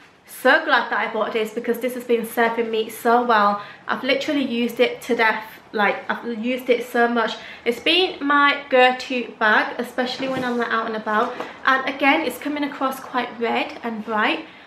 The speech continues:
Um, but if you go to my Instagram, then you can see the true colour of this bag. It's, like, a dark, dark red. I had to buy some essentials from Boots. Um, and I've just put it in this parcel because I went to collect a parcel and I didn't have a bag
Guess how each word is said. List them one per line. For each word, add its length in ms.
Um, 180
but 100
if 60
you 60
go 120
to 140
my 200
Instagram, 600
then 140
you 80
can 240
see 260
the 80
true 320
colour 300
of 240
this 160
bag. 440
It's, 220
like, 160
a 280
dark, 380
dark 340
red. 340
I 40
had 80
to 60
buy 160
some 220
essentials 600
from 180
Boots. 340
Um, 560
and 100
I've 120
just 180
put 180
it 100
in 200
this 300
parcel 500
because 280
I 60
went 180
to 120
collect 360
a 40
parcel 600
and 120
I 40
didn't 220
have 280
a 60
bag 520